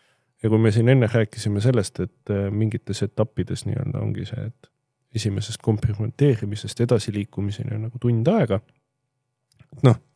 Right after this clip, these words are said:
tunni ajaga tegelikult on võimalik ka päris palju nagu takistada, aga, aga see eeldab veidikene seda, et, et, äh, et on paigas mingisugune plaan, mille järgi tegutseda. Et, et kui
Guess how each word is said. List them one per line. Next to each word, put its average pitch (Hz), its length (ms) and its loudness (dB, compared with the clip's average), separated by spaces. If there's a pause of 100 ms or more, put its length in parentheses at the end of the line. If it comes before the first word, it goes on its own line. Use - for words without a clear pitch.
tunni 135 260 6
ajaga 107 280 2
tegelikult 113 500 0
on 110 100 2
võimalik 110 380 2
ka 110 100 -2
päris 117 240 2
palju 107 240 -2
nagu 110 180 -2
takistada, 117 640 0
aga, - 260 -6
aga 104 140 -6
see 113 160 2
eeldab 104 280 0 (160)
veidikene 101 440 -2
seda, 101 340 0
et, - 280 -8
et, - 320 -10
äh, - 240 -4 (1400)
et 135 120 2
on 139 80 8
paigas 139 300 6
mingisugune 107 500 2
plaan, 120 280 6
mille 95 220 0
järgi 101 260 -2
tegutseda. 92 560 -4
Et, - 160 -14
et - 100 -14
kui 110 220 -4